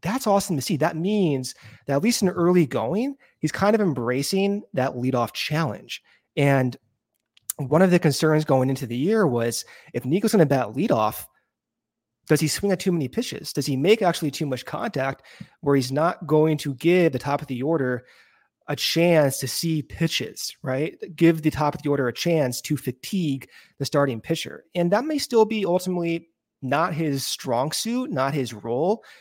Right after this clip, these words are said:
in an ideal lineup, but in the early going, he's doing more than enough. He's getting on base. He's gonna steal, you know, hundred, uh, st-, uh, stolen bases this year.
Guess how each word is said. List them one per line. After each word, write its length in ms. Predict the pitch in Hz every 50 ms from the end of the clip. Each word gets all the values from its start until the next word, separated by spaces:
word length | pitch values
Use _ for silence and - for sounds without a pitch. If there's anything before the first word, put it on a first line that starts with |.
| _ _ _
in 120 | - 135 135
an 180 | 131 127 - - - -
ideal 600 | 110 127 139 139 131 - - 143 143 151 156 139
lineup, 460 | 110 107 107 113 127 151 190 220 247 - -
but 120 | 139 139
in 140 | 151 180 202
the 80 | 190 180
early 320 | 139 175 180 190 180 135
going, 320 | 120 135 151 196 226 185
he's 160 | 131 147 202 -
doing 220 | - 381 349 147
more 240 | 123 123 143 156 165
than 140 | 143 107 -
enough. 360 | 110 117 170 - - - -
He's 140 | - 131 -
getting 160 | 185 185 185
on 180 | 165 147 123
base. 380 | 117 135 151 160 165 160 - - - - - - _ _
He's 140 | - 139 139
gonna 120 | 175 147 123
steal, 540 | - - - - 147 156 165 170 170 160 - - - -
you 100 | - 123
know, 140 | 120 113
hundred, 440 | 104 - - 160 165 156 156 151 135 - -
uh, 280 | - 156 139 131 127
st-, 260 | 127 - - - - -
uh, 100 | 131 131
stolen 320 | - - 151 143 147 143
bases 340 | 120 135 143 151 - 160 151
this 180 | 151 - -
year. 260 | 165 151 151 156 147